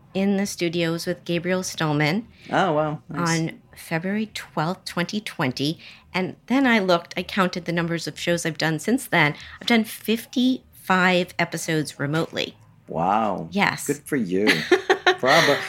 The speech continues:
Speaker 2: Well, you know, there were so many stories to tell during those fifty-five weeks. You know, there's been
Speaker 1: Mm-hmm.
Speaker 2: a tremendous amount of upstarts and changes in the restaurant business, and I bet people really needed a place to talk about it. So you gave them a vehicle.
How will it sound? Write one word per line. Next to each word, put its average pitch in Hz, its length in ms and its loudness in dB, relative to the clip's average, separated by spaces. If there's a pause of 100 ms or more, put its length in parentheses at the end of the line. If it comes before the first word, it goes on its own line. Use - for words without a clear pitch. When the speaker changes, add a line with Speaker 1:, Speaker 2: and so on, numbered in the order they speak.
Speaker 2:
Well, 135 120 6
you 147 120 4
know, 147 100 2
there 139 100 4
were 135 100 4
so 143 280 2
many 139 220 2
stories 143 440 2
to - 120 -4
tell 101 260 2
during 104 300 2
those 101 180 0
fifty-five 107 640 -2
weeks. 131 580 -2
You 101 120 -2
know, 101 340 -2
there's 92 300 -2
been 101 160 2
Speaker 1:
Mm-hmm. 101 60 2
Speaker 2:
a 98 40 -4
tremendous 98 560 -2
amount 101 420 -4 (120)
of 98 520 -2 (120)
upstarts - 1120 -4
and 101 140 -4
changes 104 680 -4 (380)
in 104 100 2
the 101 80 2
restaurant 104 380 -2
business, 98 380 -2
and 98 120 -2
I 98 60 0
bet 104 260 -4
people 110 320 -4
really 104 240 0
needed 104 300 -2
a 101 80 -2
place 110 380 -6
to - 120 -14
talk - 240 -8
about 90 300 -6
it. - 200 -14
So 85 280 -6
you 90 320 -6
gave 92 260 -6
them 95 160 -6
a 98 60 -8
vehicle. 113 400 -10